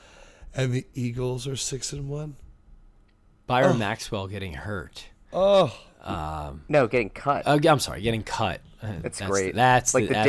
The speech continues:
Speaker 3: day
Speaker 2: a
Speaker 3: after.
Speaker 2: NyQuil error. Yeah, the day after. That is,
Speaker 3: Ugh.
Speaker 2: that is the icing on top.
Speaker 3: How's Kiko doing?
Speaker 1: Kiko's
Speaker 2: Uh,
Speaker 1: actually
Speaker 2: pretty good,
Speaker 1: playing well.
Speaker 2: actually. Yeah.
Speaker 3: Oh, good for Kiko. Good job.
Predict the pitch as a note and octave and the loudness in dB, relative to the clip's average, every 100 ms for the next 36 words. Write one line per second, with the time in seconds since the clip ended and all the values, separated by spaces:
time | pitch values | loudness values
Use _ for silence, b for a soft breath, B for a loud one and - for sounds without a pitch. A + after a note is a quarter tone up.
0 | C3+ A#2+ G#2+ F#2 F2+ D2+ D#2+ B1+ A1 - | 8 8 6 2 -4 -6 -8 -10 -12 -14
1 | - G#2+ G2 - G#2+ A2+ G#2+ A2+ G#2 F#2+ | -14 -8 -8 -6 -8 -8 -2 0 0 0
2 | F2+ - D#2+ E2+ G2 F#2+ - F#2+ F2 E2 | -4 -8 -12 -8 -4 -4 -4 -4 -6 -8
3 | B B B A2 G#2+ G2+ - F#2 F2+ E2+ | B B B -4 -2 -2 -4 -8 -8 -10
4 | E2+ C2 C#2+ C#2+ A1+ - b b b b | -10 -12 -12 -10 -10 -12 b b b b
5 | D#3+ - D3+ D#3 F#2 D#2 D#2 D2+ - _ | -2 0 -2 0 -2 -4 -8 -10 -16 _
6 | _ - - - - - - D#3 A2+ D3+ | _ -20 -20 -20 -20 -14 -6 -2 -2 -2
7 | C#3+ D3 E3 - - C3 B2+ B2 A#2 G#2+ | -2 -2 0 0 0 -2 -2 -2 -4 -6
8 | - - - E2 F4+ F4 F#4 F#4 D3 - | -16 -18 -10 -6 -4 -4 -4 -2 -2 -2
9 | E2 F#2 _ _ B3 - E2 | -4 -8 _ _ -6 -2 -2